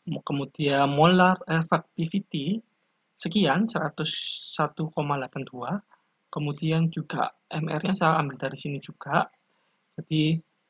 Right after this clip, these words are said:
bisa dilihat dari sini datanya, ya.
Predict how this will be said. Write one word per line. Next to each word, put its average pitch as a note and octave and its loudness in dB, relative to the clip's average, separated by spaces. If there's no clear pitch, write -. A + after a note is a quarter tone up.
bisa D3+ -2
dilihat D3+ -4
dari C#3+ -2
sini E3 0
datanya, C3+ -4
ya. E3+ -4